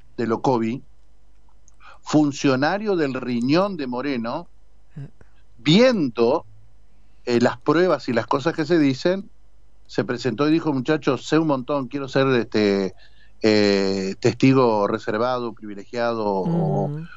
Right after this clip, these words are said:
Speaker 1: o, o que ayude y demás, ¿no? Colaborador".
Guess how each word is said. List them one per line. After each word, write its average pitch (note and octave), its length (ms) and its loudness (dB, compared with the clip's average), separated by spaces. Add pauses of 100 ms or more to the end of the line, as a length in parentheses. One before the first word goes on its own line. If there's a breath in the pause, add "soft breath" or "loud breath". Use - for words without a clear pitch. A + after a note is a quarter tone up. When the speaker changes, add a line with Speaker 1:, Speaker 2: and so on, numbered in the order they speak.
(140 loud breath)
Speaker 1:
o, A2+ 160 2 (140)
o A#2 140 0
que A2+ 100 -4
ayude A2 580 2
y G2 80 -2
demás, G2+ 400 2
¿no? F#2+ 80 -18
Colaborador". G#2 760 2